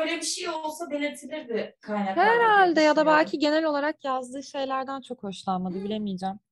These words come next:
Speaker 1: Hı, belki gıcık olmuştur
Speaker 2: Ee,
Speaker 1: sadece.
Speaker 2: bilemeyeceğim. Olabilir. Bu arada ufak bir not
Speaker 1: <laughs> Ya
Speaker 2: düşmek
Speaker 1: da filmi
Speaker 2: isterim.
Speaker 1: övmüştür.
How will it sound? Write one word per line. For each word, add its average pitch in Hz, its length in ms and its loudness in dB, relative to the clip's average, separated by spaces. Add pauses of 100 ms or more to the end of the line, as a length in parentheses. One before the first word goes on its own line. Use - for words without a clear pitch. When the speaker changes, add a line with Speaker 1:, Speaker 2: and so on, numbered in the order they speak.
(120)
Speaker 1:
Hı, 349 60 -20 (380)
belki 330 260 -12
gıcık 311 220 0
olmuştur 208 400 0
Speaker 2:
Ee, 208 40 -4
Speaker 1:
sadece. 208 320 0
Speaker 2:
bilemeyeceğim. 208 580 2 (140)
Olabilir. 226 500 0
Bu 311 60 4
arada 359 300 6
ufak 359 300 2
bir 349 60 -2
not 294 160 -2
Speaker 1:
<laughs> - 60 -10
Ya - 0 -
Speaker 2:
düşmek 294 240 0
Speaker 1:
da 311 120 6
filmi 302 160 -2
Speaker 2:
isterim. 269 260 4
Speaker 1:
övmüştür. 233 480 -2